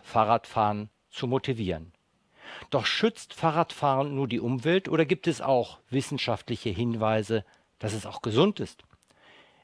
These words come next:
In einer aktuellen Studie wurde bei einer Gruppe mit einem sehr hohen Risiko für Herz-Kreislauf-Erkrankungen, wie zum Beispiel Herzinfarkt und Schlaganfall, die gesundheitlichen Folgen des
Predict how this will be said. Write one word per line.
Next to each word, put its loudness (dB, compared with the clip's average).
In 0
einer 6
aktuellen 2
Studie 0
wurde 2
bei -2
einer -4
Gruppe 0
mit -2
einem -4
sehr 2
hohen 0
Risiko -2
für -4
Herz-Kreislauf-Erkrankungen, 0
wie -2
zum -8
Beispiel -4
Herzinfarkt -2
und -8
Schlaganfall, 0
die 4
gesundheitlichen -2
Folgen 0
des -2